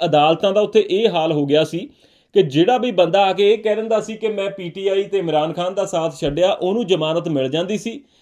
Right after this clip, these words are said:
ਜਿਹੜਾ ਨਹੀਂ ਛੱਡਦਾ ਸੀ ਉਹਨੂੰ ਜ਼ਮਾਨਤ ਨਹੀਂ ਸੀ ਮਿਲਦੀ।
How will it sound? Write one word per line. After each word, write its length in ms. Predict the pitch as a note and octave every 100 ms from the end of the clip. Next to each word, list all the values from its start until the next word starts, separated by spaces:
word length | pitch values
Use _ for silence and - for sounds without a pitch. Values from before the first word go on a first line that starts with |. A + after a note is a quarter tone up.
| _
ਜਿਹੜਾ 260 | C#3+ F3+ A3
ਨਹੀਂ 280 | F#3 F#3+ B3+
ਛੱਡਦਾ 500 | - - F#3+ F#3 G#3+
ਸੀ 180 | G3 A#3
ਉਹਨੂੰ 300 | G3+ A3 G3
ਜ਼ਮਾਨਤ 400 | F3 D#3+ E3+ F3+
ਨਹੀਂ 200 | F#3+ A3+
ਸੀ 140 | G#3+
ਮਿਲਦੀ। 380 | E3+ D3+ C3+